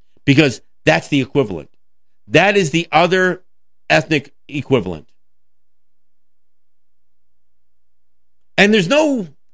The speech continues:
this isn't about sensationalizing it. Our people were massacred.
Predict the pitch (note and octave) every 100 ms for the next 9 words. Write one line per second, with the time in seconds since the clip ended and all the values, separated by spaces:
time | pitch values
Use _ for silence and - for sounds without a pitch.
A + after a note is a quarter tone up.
0 | - - - - - - - - - D#3
1 | D3+ C4+ D4 C4+ B3+ A3 - C#3+ G3 F#3+
2 | F#3 F3+ - F#3 - E4 - G3 G#2+ F2
3 | D#2 D#2+ C2+ B1 - - - - - -
4 | - - - - - - - - - -
5 | - - - - - B3+ C4+ - C#4+ B3
6 | G#3+ G3 F3 F3 C#4+ D4+ D3+ - G#2 D2
7 | B1